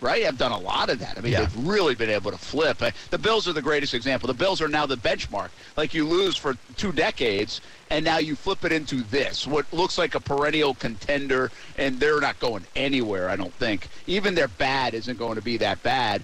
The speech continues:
Speaker 1: and you hope every year they got a chance to win the Super Bowl. So can the Lions, the Jets, the Jags, the Browns, can they get into that? Ah, well, that's not around the corner, it doesn't look like.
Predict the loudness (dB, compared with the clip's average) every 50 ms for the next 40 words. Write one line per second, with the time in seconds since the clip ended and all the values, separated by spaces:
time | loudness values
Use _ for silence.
0 | -6 -8 -6 -4 -2 0 2 2 2 2 2 0 0 0 0 0 2 2 2 2
1 | 2 2 2 0 0 -2 -2 -2 -2 -2 -2 -4 -4 -2 -2 -2 -2 0 0 0
2 | 0 0 0 0 -2 -2 -4 -2 0 0 0 0 0 0 2 2 4 4 2 2
3 | 2 0 0 0 0 0 0 0 0 0 0 -2 -2 -4 -2 0 0 0 0 0
4 | 0 0 0 0 -2 -6 -4 -2 -2 -2 0 0 2 2 2 0 -2 -4 -2 -2
5 | -2 -2 0 0 0 2 2 0 -2 -4 -8 -10 -6 -4 -2 -2 0 2 2 2
6 | 2 2 2 0 0 0 -2 -4 -2 -2 0 0 0 2 0 0 0 0 0 2
7 | 2 2 2 2 0 -2 -4 -4 -2 -2 -2 0 0 0 0 2 2 2 0 0
8 | -2 -6 -10 -12 -8 -4 -2 -2 0 0 0 0 0 0 0 0 0 -2 -4 -4
9 | -4 -2 0 0 0 0 0